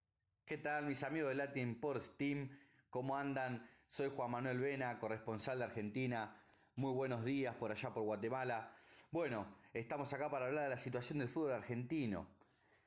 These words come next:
Un gran problema. Eh, decirles que, bueno, se vive con mucha intensidad, eh, el fútbol en Argentina, como se sabe, en realidad como en todo Latinoamérica, ¿no? El fútbol es muy pasional.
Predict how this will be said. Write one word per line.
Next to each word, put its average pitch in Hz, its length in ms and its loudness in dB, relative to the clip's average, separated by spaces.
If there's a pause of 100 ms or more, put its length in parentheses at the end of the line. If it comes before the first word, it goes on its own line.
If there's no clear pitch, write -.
(140)
Un 139 160 2
gran 131 260 0
problema. 101 640 0
Eh, 92 760 0 (200)
decirles 135 440 0
que, 139 80 -4
bueno, 131 320 0 (140)
se - 180 0
vive 151 240 2
con 131 140 0
mucha 151 240 0
intensidad, 131 880 0 (120)
eh, 85 380 2
el 90 80 -4
fútbol 110 300 0
en 104 100 0
Argentina, 104 580 0
como 98 200 -2
se 101 160 -4
sabe, 160 400 -2 (240)
en 117 180 0
realidad 120 420 2
como 104 220 0
en 98 100 -4
todo 123 220 2
Latinoamérica, 104 800 0
¿no? 127 160 0
El 117 60 0
fútbol 120 480 0
es 107 100 -4
muy 110 160 0
pasional. 139 560 -2